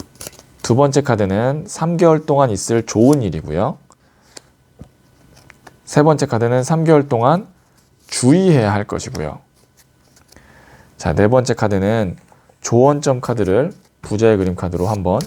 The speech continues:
볼게요. 네, 첫 번째 카드는 삼 개월간 있을 변화, 어, 왕이 칼 든 카드가 나왔어요.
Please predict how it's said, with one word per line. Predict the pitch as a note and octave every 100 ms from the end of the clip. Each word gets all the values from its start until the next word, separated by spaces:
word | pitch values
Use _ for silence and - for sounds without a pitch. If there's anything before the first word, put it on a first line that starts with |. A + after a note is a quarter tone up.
| -
볼게요. | - E2+ E2 D#2 F2+ F3 - _ _ _ _ _ _ _ - - - _ _ _ _ _ _ _ _ _ - _ _ _ _ - - - _ _ - - _ - - - _ _
네, | - F2
첫 | -
번째 | E3 F3+ F3 E3
카드는 | E3 D3+ C#3 C3+ E3+ A3 - _ _ _ _
삼 | - F3+ F3
개월간 | E3+ E3 D#3 D#3+
있을 | C3 G2+ G#2
변화, | F#2+ F2 E2+ A2 F3 - _ _ _ _ _ _ _ _ _ _ _ _ _
어, | - F2+ E2 C#2+
왕이 | E2 G2+ D3+ E3+
칼 | - E3
든 | E3
카드가 | D#3 D3 C#3
나왔어요. | A#2+ D#2 C#2+ C#2+ B1+